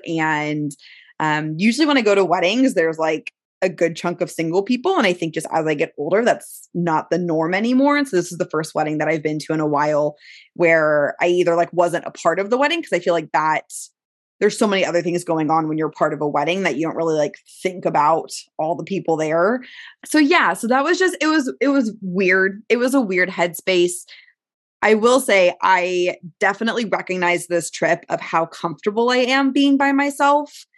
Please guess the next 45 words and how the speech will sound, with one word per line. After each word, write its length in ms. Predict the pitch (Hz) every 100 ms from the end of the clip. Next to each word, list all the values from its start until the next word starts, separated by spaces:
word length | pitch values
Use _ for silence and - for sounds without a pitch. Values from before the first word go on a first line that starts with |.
| _ _ _ -
which 300 | 196 - - -
has 220 | 214 165
been, 380 | 180 180 175 170
like, 200 | 170 170 -
a 100 | 170
huge 440 | 170 - 190 175 -
progression. 640 | 180 165 156 - 196 208
I 100 | 170
think 300 | 165 165 160
if 100 | 160
you 80 | 160
would 80 | 156
have 80 | -
asked 260 | 143 151
me 60 | 165
a 60 | 156
couple 180 | 170 175
years 260 | 156 151 156
ago 320 | 170 180 196
to, 140 | 196
like, 320 | 156 151 151 151
go 180 | 170 165
to 100 | 160
a 100 | 160
wedding 540 | 156 147 151 165 160 - _
in 160 | 170 160
a 60 |
different 380 | 156 160 160 147
country 360 | 170 151 170 170
by 200 | 160 156
myself, 720 | 156 151 - 135 170 359 -
I 80 | 170
would 100 | 185
have 100 | 190
been 120 | 175
like, 140 | 160 - _ - _
"No, 220 | 190 170
I'm 80 | 170
finding 260 | 165 165 160
a 60 |
friend 220 | 160 160 160
to 40 |
come 160 | 208 226
with 160 | 240
me." 240 | 277 285